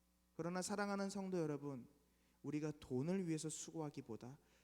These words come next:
주를 위해 수고하는 삶을 살기를 간절히 축원합니다. 그럼 이렇게 또 생각하실지 모르실 거예요. "목사님, 그러면 저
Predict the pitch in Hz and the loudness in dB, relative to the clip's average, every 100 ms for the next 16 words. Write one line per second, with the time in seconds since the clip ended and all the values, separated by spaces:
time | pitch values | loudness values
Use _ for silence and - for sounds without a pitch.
0 | _ - - 131 160 165 151 147 - 170 | _ -4 2 4 4 4 4 2 2 -2
1 | 165 147 139 139 135 123 80 131 117 127 | -2 -2 -4 -6 -6 -4 -4 -6 -4 -4
2 | 117 - 107 98 107 - - 127 98 69 | -4 -6 -10 -10 -10 -12 -8 -8 -8 -10
3 | - - - - _ _ - 202 185 202 | -16 -20 -20 -20 _ _ 2 6 6 6
4 | 196 196 202 190 190 185 175 143 139 139 | 4 2 0 2 0 0 0 4 2 2
5 | - 139 117 - - - - - - - | -2 2 2 0 -10 -20 -16 -14 -14 0
6 | 185 247 214 202 220 208 196 | 8 12 12 10 6 6 6